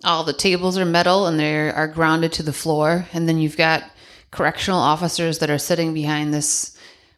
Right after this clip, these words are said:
um, big desk that my guess is just, like, the, the area where you're opening and shutting doors and you're able to monitor everybody, through this, like, electronic camera process. When you would shower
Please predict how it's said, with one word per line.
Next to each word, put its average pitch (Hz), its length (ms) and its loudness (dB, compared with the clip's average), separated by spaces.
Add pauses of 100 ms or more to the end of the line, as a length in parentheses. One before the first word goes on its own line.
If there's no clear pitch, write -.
(160)
um, 143 380 -4
big 208 300 0
desk 165 460 0
that - 160 -2
my 170 180 0
guess 160 340 0
is 151 120 -4
just, 156 260 -4
like, 147 280 -4
the, 151 340 0 (240)
the 151 300 0
area 170 400 2
where 160 120 2
you're 151 360 0 (100)
opening 175 380 2
and 165 100 2
shutting 160 380 0
doors 151 420 0
and 147 140 0
you're 147 100 2
able 147 240 0
to 147 140 -4
monitor 143 640 0
everybody, 147 640 0 (520)
through 165 120 0
this, 151 220 0
like, 147 140 -2 (140)
electronic 151 680 0
camera 147 360 -2
process. 165 800 -2 (420)
When 247 160 2
you 247 100 4
would 220 120 4
shower 180 540 2